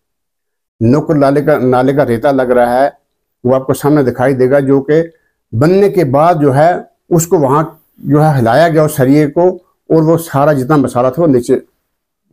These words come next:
उसका उखड़ के नीचे आ गया। उस, उसके ताल्लुक से हमने,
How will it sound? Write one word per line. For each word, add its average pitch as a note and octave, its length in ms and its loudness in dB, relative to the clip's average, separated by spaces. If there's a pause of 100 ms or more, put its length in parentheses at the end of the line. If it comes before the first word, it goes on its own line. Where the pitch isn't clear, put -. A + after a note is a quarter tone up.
(160)
उसका - 220 -6
उखड़ - 260 -8
के - 120 -4
नीचे A2 240 -2
आ F#2 120 -2
गया। - 180 -12 (1400)
उस, F3+ 220 -2 (200)
उसके F#3+ 240 0
ताल्लुक E3 320 0
से F#3 140 0
हमने, D#3+ 420 0